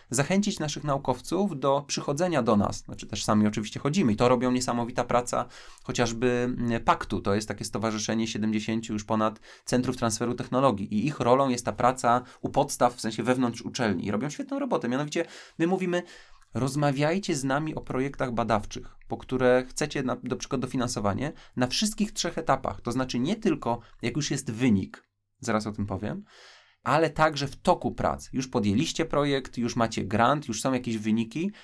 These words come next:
Koniecznie porozmawiajcie z nami o, o tym, żebyśmy sprawdzili, jakie są oczekiwania biznesu, żebyście mogli wysterować końcówką tego projektu badawczego,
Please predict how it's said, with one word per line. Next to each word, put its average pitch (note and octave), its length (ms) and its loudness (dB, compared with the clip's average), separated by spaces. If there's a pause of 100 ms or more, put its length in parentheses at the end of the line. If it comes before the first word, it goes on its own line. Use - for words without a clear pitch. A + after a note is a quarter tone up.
(360)
Koniecznie D3 1000 0
porozmawiajcie C#3 720 -2
z C3 80 -6
nami C3 500 -2
o, B2 300 4
o - 80 -2
tym, E3+ 240 -2
żebyśmy D3 400 -6
sprawdzili, D3 560 0
jakie E3+ 240 -2
są - 160 -6
oczekiwania D3 520 -4
biznesu, C3 440 -4
żebyście E3 340 -6
mogli D#3+ 220 -4
wysterować D3+ 760 2
końcówką C3+ 480 -4
tego B2 180 -2
projektu A#2+ 300 -4
badawczego, A2+ 580 0